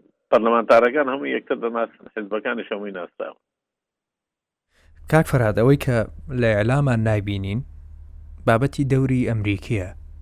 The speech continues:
Speaker 2: لە پێکهێنانی حکوومەت لەو قەیرانێک کە عێراقی سە تێیدا بووە. بەڕێزت لە بەغدای، ئە، ئاگاداری ئەوەی کەوا چی ڕووادا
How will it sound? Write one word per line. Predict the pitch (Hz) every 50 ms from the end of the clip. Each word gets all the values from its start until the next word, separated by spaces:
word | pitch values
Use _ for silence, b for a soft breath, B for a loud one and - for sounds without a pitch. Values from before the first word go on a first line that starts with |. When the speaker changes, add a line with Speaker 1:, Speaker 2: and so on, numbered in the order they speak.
| - - - -
Speaker 2:
لە | 113 104 101 98 98 92 92 95 110 - - - - - - - - - - - -
پێکهێنانی | - 120 85 78 104 101 104 107 104 104 95
حکوومەت | - - - - 98 95 95 98 107 113 110 107 104 101
لەو | 104 98 95 - - - - - - - - - -
قەیرانێک | - 117 101 90 95 92 95 104 -
کە | - -
عێراقی | 90 87 90 98 107 - - 110
سە | - - -
تێیدا | - - 92 90 - - -
بووە. | - - - - - B B B B B B B B B -
بەڕێزت | - 123 123 139 135 - 135 123
لە | 120 113
بەغدای، | 113 110 - - - 104 101 101 98 98 104 - - - -
ئە، | - - 90 95 95 - - 101 - - - - - - - - -
ئاگاداری | - 104 104 101 104 104 107 113 110 110 107 104 98 98 98 95 101 104 - - 139 135 139 143 139 131 135 -
ئەوەی | - 104 98 98 98 101
کەوا | - - - 101 98 98 101 98 - - - - - - - - - - 64 - - - - - -
چی | - - - 120 110
ڕووادا | 98 110 101 92 98 98 - - 98 92